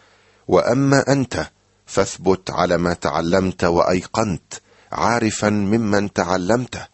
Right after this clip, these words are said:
وأنك منذ الطفولية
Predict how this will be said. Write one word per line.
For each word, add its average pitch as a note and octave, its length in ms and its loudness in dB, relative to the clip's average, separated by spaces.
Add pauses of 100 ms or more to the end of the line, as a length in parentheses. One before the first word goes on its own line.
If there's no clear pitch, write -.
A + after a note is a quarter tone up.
(380)
وأنك A2+ 540 2
منذ A2+ 360 2
الطفولية G#2+ 920 0